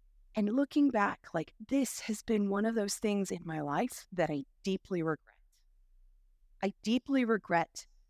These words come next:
not standing up and walking out. I deeply regret not standing up and saying no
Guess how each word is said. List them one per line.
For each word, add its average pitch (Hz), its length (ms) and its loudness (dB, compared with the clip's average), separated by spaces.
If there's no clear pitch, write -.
not 165 340 0
standing 151 500 0
up 139 120 0
and 127 120 -6
walking 127 120 -8
out. 208 40 -8
I - 40 -8
deeply 240 420 2
regret 185 420 2
not 208 380 2
standing 208 420 0
up 190 160 -2
and 170 140 -6
saying 165 440 -6
no 135 420 2